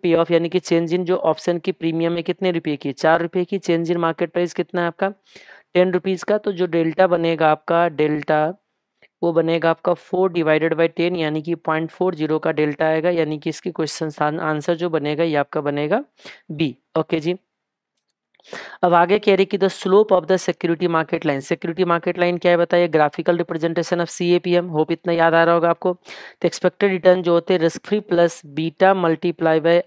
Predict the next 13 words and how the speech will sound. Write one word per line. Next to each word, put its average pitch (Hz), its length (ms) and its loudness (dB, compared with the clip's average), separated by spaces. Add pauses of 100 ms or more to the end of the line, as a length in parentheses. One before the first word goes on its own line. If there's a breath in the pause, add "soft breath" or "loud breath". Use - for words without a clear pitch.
आरएम 165 520 2
minus 160 480 -2 (120)
आरएफ़। 151 440 2 (460 loud breath)
हाँ 175 140 2
जी, 143 160 -2
तो 147 120 -6
अब 165 240 2
मुझे 180 240 0
बताइए 170 300 2
इसमें 180 380 -4
बीटा 165 280 0
कितना, 175 380 -4
आ, 156 180 -4